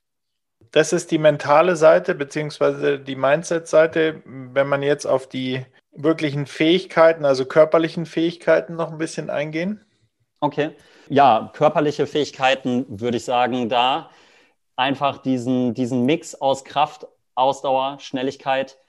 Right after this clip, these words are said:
Speaker 2: Beweglichkeit und Koordination zu haben oder sich anzueignen. Also ich, ich glaube, dass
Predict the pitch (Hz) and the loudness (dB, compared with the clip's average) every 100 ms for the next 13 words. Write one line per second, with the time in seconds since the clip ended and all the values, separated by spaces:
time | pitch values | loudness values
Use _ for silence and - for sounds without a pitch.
0 | _ - 107 131 147 156 139 - 143 139 | _ -8 -2 -2 0 -2 -4 -2 -2 -2
1 | - 135 131 - 135 127 120 117 - 127 | -2 -2 -2 -4 -2 -2 -4 -8 -6 0
2 | 127 135 135 131 _ - - 104 113 123 | 2 2 0 -4 _ -12 -8 -2 4 4
3 | 151 160 123 123 120 - 139 143 107 110 | 2 -2 0 2 2 2 0 2 0 0
4 | 104 113 117 117 123 - - - 147 143 | 0 -6 -2 0 0 -2 -12 -4 4 6
5 | 170 165 - - | 6 6 4 0